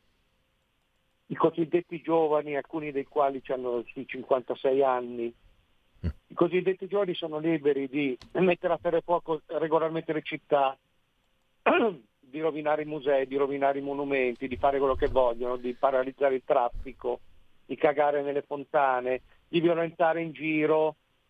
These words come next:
Speaker 1: no? E nella totale, totale impunità, perché la sinistra chiaramente li difende, li usa come, eh, guerriglia e polemica politica a prato basso, cioè questi cercano l'incidente, no?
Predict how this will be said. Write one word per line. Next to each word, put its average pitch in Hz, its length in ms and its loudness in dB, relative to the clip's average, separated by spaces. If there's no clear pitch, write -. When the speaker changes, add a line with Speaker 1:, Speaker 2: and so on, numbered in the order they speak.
Speaker 1:
no? 165 400 4
E 196 340 2
nella 185 520 2
totale, 175 840 2
totale 175 460 0
impunità, 151 760 -2
perché 143 460 -4
la 98 160 -10
sinistra 156 420 4
chiaramente 139 540 -8
li 135 100 -8
difende, 139 420 0
li 127 140 -2
usa 147 380 2
come, 131 420 0
eh, 120 880 2
guerriglia 151 880 2
e 139 400 -4
polemica 160 480 2
politica 147 460 -2
a 131 60 4
prato 139 320 0
basso, 127 440 -2
cioè 123 160 -8
questi 135 320 -8
cercano 131 440 0
l'incidente, 127 800 0
no? 139 200 0